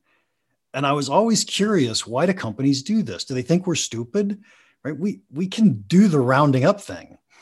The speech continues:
So fast forward a bunch of years, I found myself at a doctoral program at U C Berkeley, and I'm playing with scanner panel data. Now, this is the data that companies collect when you use your loyalty card at the grocery store.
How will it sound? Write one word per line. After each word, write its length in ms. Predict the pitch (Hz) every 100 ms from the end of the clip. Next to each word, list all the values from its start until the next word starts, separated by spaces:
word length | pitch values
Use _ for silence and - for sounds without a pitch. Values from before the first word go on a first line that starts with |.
| - - -
So 160 | - 131
fast 300 | 180 170 -
forward 220 | 196 156
a 40 |
bunch 240 | 131 127 135
of 60 |
years, 200 | 127 127
I 60 | 127
found 220 | 139 143
myself 420 | 131 - 131 127
at 60 | 123
a 40 |
doctoral 380 | 110 135 - 127
program 400 | - 127 123 120
at 80 | 104
U 140 | 110
C 160 | - 110
Berkeley, 500 | 165 202 120 104 101 - -
and 140 | 117 120
I'm 60 |
playing 340 | - 147 175 165
with 120 | 135
scanner 540 | - - 151 156 135
panel 380 | - 98 92 82
data. 320 | - - - - _ _ _ _ _ -
Now, 120 | 117
this 200 | 160 185
is 180 | 254 190
the 120 | 190
data 580 | 110 127 123 123 123 120 104
that 240 | 104 -
companies 420 | - 180 175 147
collect 380 | - 135 127 -
when 80 | 123
you 80 | 117
use 240 | 139 131
your 100 | 127
loyalty 520 | 113 131 139 - 127
card 280 | - 123 117
at 100 | 101
the 40 |
grocery 460 | 98 101 101 - -
store. 440 | - - 50 -